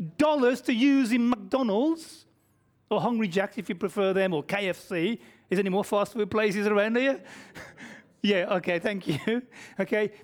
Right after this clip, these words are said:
we get credit that can s-, be spent in the heaven store.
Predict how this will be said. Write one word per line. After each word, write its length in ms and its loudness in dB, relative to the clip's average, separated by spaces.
we 220 0
get 280 -2
credit 640 2
that 100 -2
can 120 0
s-, 120 -6
be 100 0
spent 400 0
in 80 2
the 80 2
heaven 360 0
store. 540 2